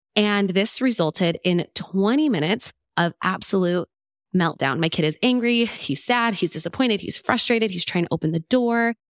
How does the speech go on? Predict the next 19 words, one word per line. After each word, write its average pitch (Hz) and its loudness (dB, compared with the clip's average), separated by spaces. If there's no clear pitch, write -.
And 196 2
I 180 2
sat - -2
there 160 -2
with 160 -4
him 262 2
and 202 2
I 190 2
just 226 0
let 240 0
it 247 -6
play 269 -2
out. 277 0
It's 220 0
not 226 0
my 247 2
job 190 0
to 185 2
determine 190 0